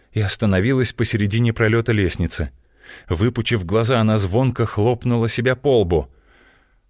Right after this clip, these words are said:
«А ведь у него всегда на одежде какие-то уравнения были, только я раньше не пыталась их решать. Получается, это его слабое место.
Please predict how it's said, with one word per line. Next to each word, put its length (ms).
«А 180
ведь 260
у 40
него 420
всегда 760
на 160
одежде 520
какие-то 460
уравнения 640
были, 460
только 300
я 180
раньше 460
не 140
пыталась 500
их 160
решать. 640
Получается, 680
это 160
его 220
слабое 480
место. 480